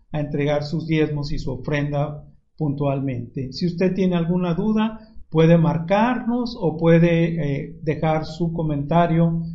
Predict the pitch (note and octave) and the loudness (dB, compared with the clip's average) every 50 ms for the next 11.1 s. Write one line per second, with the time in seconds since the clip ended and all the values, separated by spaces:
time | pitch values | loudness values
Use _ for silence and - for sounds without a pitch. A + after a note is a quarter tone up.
0 | - - - - D#3+ D3 C#3+ C3+ C#3 C#3+ D3+ D3+ D3+ D3 D3 - D3+ C3+ - - | -12 -14 -10 -6 -4 -2 -2 -2 -2 -2 -2 -2 -2 -2 -4 -6 -8 -8 -8 -8
1 | C#3+ B2+ B2 A#2+ A#2+ B2+ B2 - - - - - - - - F3 E3+ D#3 D#3+ D#3+ | -8 -8 -8 -8 -8 -10 -10 -12 -14 -18 -20 -20 -20 -12 -4 0 0 2 4 4
2 | D#3+ D#3+ D#3+ - G3+ A3+ A#3+ B3 A3+ F#3+ E3+ D#3+ E3 F#3 F#3 F#3+ F#3+ F#3 - D#3 | 4 4 4 4 2 2 4 4 4 4 4 4 4 4 4 2 2 0 0 -2
3 | - - - E3 E3+ E3 - E3+ E3+ F3 E3 E3+ E3+ E3+ F#3 G#3+ A3+ A3+ A#3 G#3 | -4 -2 2 2 2 2 4 2 2 2 4 4 4 4 6 6 6 4 4 0
4 | - - D#3+ D3 D3 D3+ D#3 D#3 D#3 D#3 D3 - - - F#3+ G#3 A3 G#3+ - - | -2 -2 -4 -4 -2 -2 -2 -2 -2 -4 -4 -6 -4 -2 2 2 2 2 2 -2
5 | G#3 A3 A3 G#3+ - - - - - - - - - E3 D3 D3 D#3+ D#3+ - - | -2 -2 -2 -2 -4 -10 -16 -16 -16 -16 -14 -8 -4 -4 -2 0 0 -2 -2 -2
6 | D#3+ D#3+ - D#3 E3+ G3 G3+ - - - A3 A3 A3 A3 - - - - - - | -4 -2 0 2 2 4 4 2 0 0 0 0 0 -2 -4 -10 -12 -14 -12 -12
7 | - - - - - E3+ E3+ E3 E3 E3 D#3+ D#3 E3 E3 E3 - - - - D#3 | -14 -14 -12 -4 0 4 6 8 8 8 6 6 4 0 0 -2 -4 -6 -2 2
8 | E3 F3+ F#3 F3+ F#3 F3 F3 - D#3+ D3+ D3 D3 D3 C#3+ D3 D3 - E3 D3 D#3 | 2 2 4 2 0 0 -2 -4 -4 -4 -2 -2 -2 -4 -4 -6 -4 -2 0 2
9 | E3 F3 G3 A3 A3+ - - - - - D#3+ D3 C#3+ D#3 E3 D3+ C3+ C#3+ C#3+ C#3+ | 4 4 4 4 4 2 0 -4 -4 -4 -2 -2 -2 -4 -4 -6 -4 -4 -4 -2
10 | D3+ D#3 D#3 D#3 D3 D3 C#3+ D3 - E3 D#3+ E3 D3+ C3 B2 A#2 A#2+ A#2 - - | -2 -2 -2 -2 -2 -4 -4 -6 -8 -8 -8 -6 -6 -4 -4 -6 -6 -8 -10 -12
11 | - A2+ | -12 -12